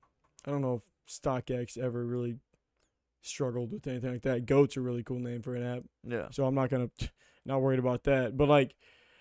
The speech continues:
Speaker 1: I don't know. I don't know. Uh, it'll be interesting to kinda see how that plays out. Yeah, I mean, they,
Speaker 2: For
Speaker 1: like you
Speaker 2: sure.
Speaker 1: said, they're global. I mean,
Speaker 2: Well, it's interesting 'cause
Speaker 1: Yeah.
Speaker 2: I looked up their pricing, and they got, their com-, their pricing is still not really, like, competitive.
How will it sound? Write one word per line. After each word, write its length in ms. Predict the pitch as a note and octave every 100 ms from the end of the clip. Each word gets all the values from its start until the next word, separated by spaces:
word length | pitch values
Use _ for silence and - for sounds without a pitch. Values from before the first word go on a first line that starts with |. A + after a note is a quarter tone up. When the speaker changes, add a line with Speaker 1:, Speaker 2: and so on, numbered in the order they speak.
| _ -
Speaker 1:
I 120 | E3
don't 120 | A#3
know. 280 | A#3+ B3+ B2 - _ _ _ C3+ B2+
I 40 | C#3+
don't 180 | F3+
know. 160 | F3 E3+
Uh, 140 | C3+
it'll 220 | C#3+ F3 F3
be 140 | D#3+
interesting 440 | D#3+ F#3 E3+ E3+
to 80 | D3
kinda 200 | D#3+ D3
see 180 | - D3
how 120 | C#3+
that 180 | C3+ C3
plays 300 | C#3+ C#3 A#2+
out. 300 | C#3 C3+ A#2+
Yeah, 100 | C3+
I 40 | C3+
mean, 180 | C#3+
they, 120 | C#3 A#2
Speaker 2:
For 80 |
Speaker 1:
like 120 | D3 D3+
you 60 |
Speaker 2:
sure. 80 | B2+
Speaker 1:
said, 180 | D#3 D3+
they're 140 | C3
global. 560 | A#2 - C3 D#3 C3+ G#2+ A#2
I 40 |
mean, 340 | C3 C3 B2 A2 _ _ _ _ _ _ _ -
Speaker 2:
Well, 100 | F#3
it's 100 | G#3+
interesting 440 | B3 - C#3 A#2
'cause 160 | C3 C3
Speaker 1:
Yeah. 120 | C#3
Speaker 2:
I 100 | A3
looked 280 | G#3+ F#3+ E3+
up 160 | B2+
their 120 | C3 B2+
pricing, 600 | A#2+ C3+ - G#3+ G#3+ - -
and 480 | B2+ B2 B2 A2
they 160 | C3 A#3+
got, 340 | C4 B3 F#3+ - _ _ -
their 160 | F#3
com-, 200 | - B3+ -
their 120 | E3
pricing 500 | A3+ - C3+ G3 C3 A2+
is 120 | A2+
still 260 | - C#3+
not 300 | C#3 B2 B2+
really, 460 | A#2+ B2+ A#2+ A2+ - - -
like, 400 | F3 B2 A#2+ - -
competitive. 720 | A#2 - C3+ B2+ G2 -